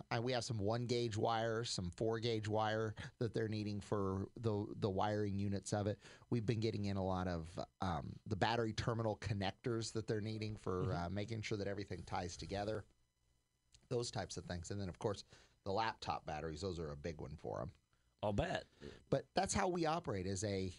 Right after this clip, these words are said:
Speaker 1: we're a recycling center. So all of the stuff that we have that can be used for recycling is what we try to do.
Speaker 2: And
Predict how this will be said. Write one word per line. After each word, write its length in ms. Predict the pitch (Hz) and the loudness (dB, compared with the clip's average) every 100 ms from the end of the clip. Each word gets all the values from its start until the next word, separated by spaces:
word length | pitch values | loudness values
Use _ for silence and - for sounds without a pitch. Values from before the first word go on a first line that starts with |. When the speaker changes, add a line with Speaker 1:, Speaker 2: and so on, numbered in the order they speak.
| - | -2
Speaker 1:
we're 180 | 123 170 | 2 2
a 160 | 156 131 | 4 2
recycling 500 | - 156 - 95 80 | 2 0 0 -6 -4
center. 260 | 92 78 76 | -4 -4 -4
So 180 | - - | -6 -2
all 220 | 113 123 | 0 2
of 80 | 120 | 0
the 60 | 101 | -2
stuff 280 | - 113 - | -2 -2 -2
that 100 | 80 | -2
we 100 | 92 | -2
have 300 | 104 113 95 | 0 0 0
that 140 | - - | -2 -2
can 160 | 90 | -2
be 320 | 90 92 90 - _ _ | 0 0 -2 -8 _ _
used 340 | 92 104 107 - | -2 0 0 0
for 140 | 92 | 0
recycling 720 | 85 87 113 123 90 87 92 | 0 0 0 0 -2 -2 -2
is 180 | 107 - | -4 -6
what 180 | - 73 | -6 -4
we 80 | - | -4
try 200 | - 104 | -2 -2
to 100 | 113 | 0
do. 260 | 160 220 98 _ _ _ _ - | -2 -4 -8 _ _ _ _ -4
Speaker 2:
And 380 | 104 104 98 | -2 0 -2